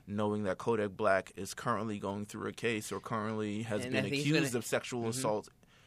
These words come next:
Speaker 1: in his past. Currently, still the case is still open, it's still going through. Kodak Black did not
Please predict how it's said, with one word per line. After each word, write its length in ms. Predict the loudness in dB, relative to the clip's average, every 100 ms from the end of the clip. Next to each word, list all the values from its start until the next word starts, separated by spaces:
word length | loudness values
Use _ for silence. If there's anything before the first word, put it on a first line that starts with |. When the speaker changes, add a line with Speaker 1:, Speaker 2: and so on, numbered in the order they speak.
| -4
Speaker 1:
in 140 | 2 2
his 100 | 4
past. 440 | 6 6 6 2
Currently, 320 | 0 2 0
still 420 | 0 6 6 6 4
the 140 | 0
case 240 | 2 2 0
is 60 |
still 180 | 0 2
open, 280 | 2 0 -4
it's 80 | -2
still 180 | -2
going 300 | 0 -2 -2
through. 340 | -6 -4 -4 -6 -14 -20 -20 _
Kodak 360 | 4 8 6 4
Black 460 | 4 6 6 2 -10 _ _ -12
did 200 | -8 -8
not 440 | -2 0 0